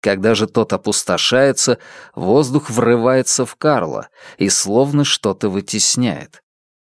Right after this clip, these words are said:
Лени не может понять, что конкретно, но недоумевает, почему не замечала этого раньше.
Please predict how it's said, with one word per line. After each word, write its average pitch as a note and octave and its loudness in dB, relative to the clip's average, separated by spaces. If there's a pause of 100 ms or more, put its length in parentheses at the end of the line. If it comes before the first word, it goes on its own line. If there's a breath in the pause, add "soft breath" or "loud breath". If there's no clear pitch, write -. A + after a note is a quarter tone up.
(160)
Лени F#2+ 2
не D3 4
может C#3+ 2
понять, B2+ 2
что - 0
конкретно, A2 0
но C3 2
недоумевает, D#3+ 2
почему C#3 2
не C3+ 4
замечала A#2 2
этого A2+ 0
раньше. E2+ -4